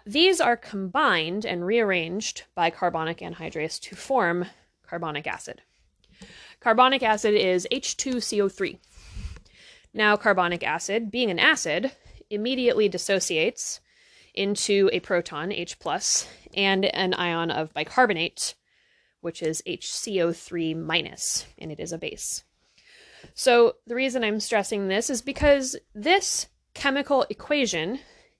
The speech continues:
is reversible. So it's an equilibrium reaction where it goes in one direction or another, favoring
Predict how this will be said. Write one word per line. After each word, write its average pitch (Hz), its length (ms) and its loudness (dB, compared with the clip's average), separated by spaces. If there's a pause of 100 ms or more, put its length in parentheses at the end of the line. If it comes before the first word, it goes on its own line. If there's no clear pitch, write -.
(120)
is 285 300 4
reversible. 240 720 0 (580)
So 233 220 6
it's 226 220 4
an 262 100 -4
equilibrium 254 720 4
reaction 190 500 0
where 196 140 4
it 208 240 2
goes 208 400 6
in 196 320 -2
one 269 240 2
direction 214 500 2
or 185 200 0
another, 190 480 2 (520)
favoring 196 720 4